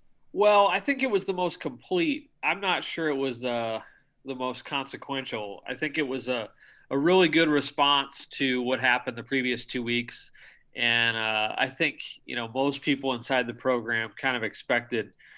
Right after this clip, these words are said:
uh, expected a breakout on Saturday. So I, I think,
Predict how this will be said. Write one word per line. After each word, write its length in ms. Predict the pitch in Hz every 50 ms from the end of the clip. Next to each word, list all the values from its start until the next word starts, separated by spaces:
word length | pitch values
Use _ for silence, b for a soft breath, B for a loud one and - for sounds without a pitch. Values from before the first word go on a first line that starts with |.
| B B B B B B B B -
uh, 280 | - 110 110 107 110 104
expected 500 | 110 113 - - - 143 139 - 135 120
a 60 | 113
breakout 480 | 117 127 127 127 123 135 131 117 113
on 180 | 110 107 104 -
Saturday. 640 | - - 127 113 113 107 107 107 104 104 107 104 - - - -
So 300 | - - 156 143 139 135
I, 340 | - - 156 120 - 143
I 40 | 151
think, 440 | 156 - 185 180 175 135 - -